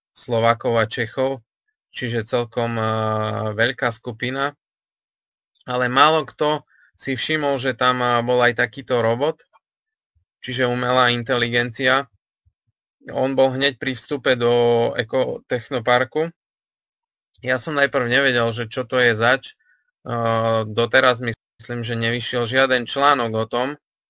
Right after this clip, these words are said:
aspoň ja som ho nepostrehol. Ak náhodou je nejaký článok, budem veľmi rád, ak to niekto spomenie dole do chatu, prípadne, e, hodí link, pretože ani ja nemám naštudované úplne všetko,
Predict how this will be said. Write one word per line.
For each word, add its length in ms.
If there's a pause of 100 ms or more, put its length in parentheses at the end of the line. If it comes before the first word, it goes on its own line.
(100)
aspoň 400
ja 140
som 200 (200)
ho 260
nepostrehol. 880 (600)
Ak 240
náhodou 560
je 240
nejaký 400
článok, 480
budem 320
veľmi 320
rád, 240 (240)
ak 240
to 480
niekto 320
spomenie 560
dole 320
do 80
chatu, 400
prípadne, 640
e, 20 (380)
hodí 320
link, 400 (800)
pretože 480
ani 320
ja 160
nemám 320
naštudované 720
úplne 480
všetko, 400